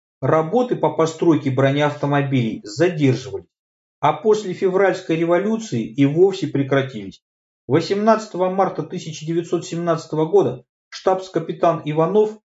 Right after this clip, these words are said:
наблюдавший за постройкой боевых машин на Путиловском заводе, докладывал в Г В Т У: «В настоящее время на Путиловском заводе стоят шасси «Остин», готовящиеся к бронировке,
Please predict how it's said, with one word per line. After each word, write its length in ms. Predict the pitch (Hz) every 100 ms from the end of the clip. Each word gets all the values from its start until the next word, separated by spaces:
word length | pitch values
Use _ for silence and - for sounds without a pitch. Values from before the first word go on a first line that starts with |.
| _ _
наблюдавший 800 | 143 160 180 180 196 175 - 143
за 140 | 147
постройкой 680 | 156 165 - 185 180 - 143
боевых 480 | 135 151 160 160 147
машин 460 | 156 - 170 127
на 80 | 139
Путиловском 680 | 147 160 175 147 131 147 135
заводе, 520 | 127 151 208 127 - _ _ -
докладывал 720 | 147 147 165 165 165 156 131
в 40 |
Г 60 | 135
В 120 | 139
Т 80 | 135
У: 300 | 139 117 - - _ _ _
«В 80 | 123
настоящее 720 | 160 175 - 208 208 202 175
время 320 | 165 190 214
на 140 | 170 160
Путиловском 760 | 170 180 190 180 156 - 160
заводе 420 | 147 165 196 180
стоят 440 | 135 - 160 165 160
шасси 540 | - 151 - 170 165
«Остин», 480 | 180 202 185 117 101 _ _ _
готовящиеся 840 | 123 156 - 202 185 - 160 - 147
к 100 | 131
бронировке, 760 | 147 156 147 131 - - -